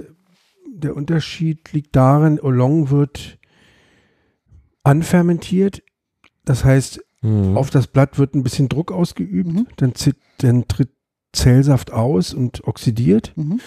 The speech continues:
Speaker 1: Fermentation ist eigentlich sowieso das falsche Wort, also oxidiert.
Speaker 2: Oxidation,
Speaker 1: Und der gelbe
Speaker 2: ja.
Speaker 1: Tee, der reift, der, der, der welkt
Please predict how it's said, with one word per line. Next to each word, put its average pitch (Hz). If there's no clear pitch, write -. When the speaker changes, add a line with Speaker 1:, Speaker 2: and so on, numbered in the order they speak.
Speaker 1:
Fermentation 127
ist 117
eigentlich 120
sowieso 131
das 117
falsche 120
Wort, 127
also 117
oxidiert. 135
Speaker 2:
Oxidation, 92
Speaker 1:
Und 131
der 131
gelbe 143
Speaker 2:
ja. 196
Speaker 1:
Tee, 147
der 139
reift, 110
der, 127
der, 123
der 117
welkt 127